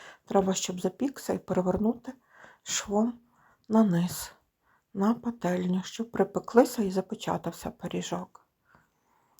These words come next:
Смажимо наступну порцію. Це вже з капустою в нас пиріжки. Ось такі вони також гарні.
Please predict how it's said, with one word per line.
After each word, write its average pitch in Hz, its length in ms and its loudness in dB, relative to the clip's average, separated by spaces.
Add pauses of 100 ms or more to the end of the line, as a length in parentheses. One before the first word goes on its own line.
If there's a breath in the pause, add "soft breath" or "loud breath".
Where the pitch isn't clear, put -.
Смажимо 220 560 4
наступну 190 580 -4
порцію. 233 800 0 (2000)
Це - 180 2
вже 202 160 0
з - 100 -4
капустою 190 680 -4
в 214 40 2
нас 233 220 6
пиріжки. 285 720 2 (1800)
Ось 208 140 -6
такі - 300 -10
вони 180 260 -2
також - 480 -6
гарні. 277 540 0